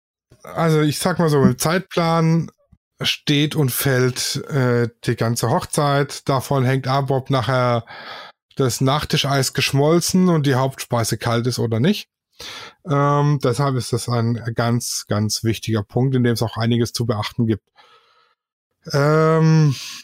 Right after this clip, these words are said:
ja, Zeitplan ist relativ, mm, unterschiedlich. Das kommt immer ganz drauf an, wie ihr es geplant habt. Ich hab das schon auf die unterschiedlichsten Arten und Weisen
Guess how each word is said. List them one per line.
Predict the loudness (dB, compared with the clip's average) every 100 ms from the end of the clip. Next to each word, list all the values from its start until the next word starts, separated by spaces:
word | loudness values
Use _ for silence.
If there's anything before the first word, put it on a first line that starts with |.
| _ -10
ja, | -4 0 2 0
Zeitplan | 0 0 2 2 2
ist | 2 0 -2 -2 0
relativ, | 0 0 0 0 -2 -6 -16 _ _ _ _ _ -14
mm, | -14 -12 -6 -2 0 0 0 -4 -10 _ _
unterschiedlich. | 0 2 2 0 0 0 -2 -2
Das | -8 -6
kommt | -4 -2
immer | 0 2
ganz | 0 -2
drauf | -4 -4
an, | 0 0
wie | 0
ihr |
es | 0
geplant | -2 -2 -2 -2
habt. | -4 -4
Ich | -4
hab | -4
das | -2
schon | -2 -2
auf | -2
die | -2
unterschiedlichsten | 0 0 0 -2 -2 -4 -6 -4
Arten | -2 -2 -2
und | -2
Weisen | -2 -2 -2 -6